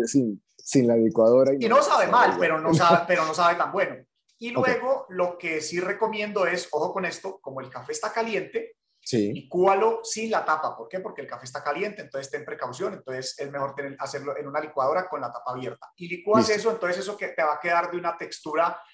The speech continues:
Speaker 2: eh, como se ve un café con leche y
Speaker 1: Ok.
Speaker 2: te va a quedar de un sabor similar, obviamente por el efecto de la mantequilla, pero estás consumiendo un producto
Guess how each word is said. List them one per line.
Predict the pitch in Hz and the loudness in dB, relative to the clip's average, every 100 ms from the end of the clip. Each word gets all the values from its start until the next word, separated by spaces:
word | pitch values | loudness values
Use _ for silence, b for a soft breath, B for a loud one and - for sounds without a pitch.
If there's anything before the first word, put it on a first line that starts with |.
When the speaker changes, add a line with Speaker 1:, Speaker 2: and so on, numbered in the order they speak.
| B B - | B B -8
Speaker 2:
eh, | 170 156 147 143 - | 0 2 4 2 -2
como | 151 143 | -6 -4
se | 143 - 151 139 | -6 -6 -6 -2
ve | 175 226 226 | 2 2 2
un | 185 180 | -2 -2
café | 175 165 170 | -2 -2 -6
con | 170 165 | -6 -2
leche | 156 151 180 190 B _ - | -2 0 -4 -4 B _ -16
y | 160 147 | -10 -2
Speaker 1:
Ok. | 143 131 | 2 4
Speaker 2:
te | 139 | 4
va | 139 | 2
a | 139 | 0
quedar | 160 160 160 160 | 0 2 2 -2
de | 165 | -4
un | 160 | -6
sabor | 151 170 165 160 | -2 0 0 -2
similar, | - - 170 151 139 175 190 | -6 -6 -6 -4 2 2 4
obviamente | 175 175 170 185 | 2 -2 -4 -8
por | 170 | -8
el | 139 | -10
efecto | 127 156 | -10 -6
de | |
la | 160 | -6
mantequilla, | 147 127 135 160 160 | -6 -10 -10 -8 -4
pero | 147 135 | -4 -4
estás | 123 - 135 | -6 -6 -8
consumiendo | 175 180 180 147 147 175 | -10 -12 -12 -12 -14 -14
un | |
producto | - 170 160 156 175 | -8 -6 -6 -8 -10